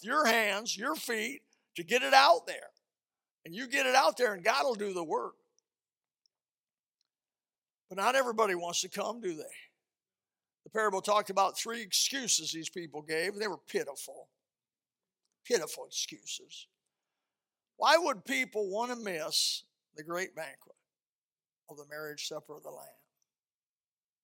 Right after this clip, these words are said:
Why do they want to miss it? I hate to say it because it's really revealed in John chapter three, verse sixteen through twenty-two or twenty-one, if you read it. Men love darkness rather than light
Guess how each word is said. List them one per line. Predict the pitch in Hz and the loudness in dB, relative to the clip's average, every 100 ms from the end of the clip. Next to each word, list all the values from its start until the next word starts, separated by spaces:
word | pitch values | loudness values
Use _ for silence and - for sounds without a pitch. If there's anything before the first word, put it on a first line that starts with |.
| _ _ _ _ _ - | _ _ _ _ _ -6
Why | 185 | -4
do | 226 | -4
they | 202 | -6
want | 190 180 170 | -8 -10 -14
to | 135 | -14
miss | - - | -14 -14
it? | _ _ _ _ _ _ _ _ _ _ _ _ _ _ _ _ _ _ _ | _ _ _ _ _ _ _ _ _ _ _ _ _ _ _ _ _ _ _
I | 151 | 0
hate | 190 208 | 0 2
to | 180 | 2
say | 233 226 | 4 4
it | 185 156 | 0 -2
because | 160 170 160 - - _ _ _ _ _ _ _ | -4 -4 -4 -8 -10 _ _ _ _ _ _ _
it's | 170 160 | -10 -8
really | 175 214 180 | -4 -4 -4
revealed | 165 151 220 214 160 | -4 -6 -2 -2 -4
in | 151 | -8
John | 165 180 175 | -4 -4 -2
chapter | 175 170 160 151 | -2 -2 -4 -10
three, | - 202 185 | -8 -6 -6
verse | 151 151 - | -8 -6 -4
sixteen | 175 - 175 160 | -2 -4 -4 -8
through | 147 156 | -10 -10
twenty-two | 143 170 165 151 147 _ _ - 233 175 | -14 -12 -10 -12 -16 _ _ -12 -10 -10
or | 139 | -12
twenty-one, | 135 180 160 147 156 180 | -12 -12 -12 -12 -10 -10
if | 143 143 | -10 -16
you | 135 | -16
read | 170 175 | -14 -14
it. | 64 _ _ _ _ _ _ _ _ _ | -16 _ _ _ _ _ _ _ _ _
Men | 175 185 | -6 -2
love | 175 170 156 | 0 0 2
darkness | 196 - 165 - | 0 0 -8 -4
rather | 160 156 | -4 -4
than | 151 | -6
light | 156 175 147 | -2 -2 -4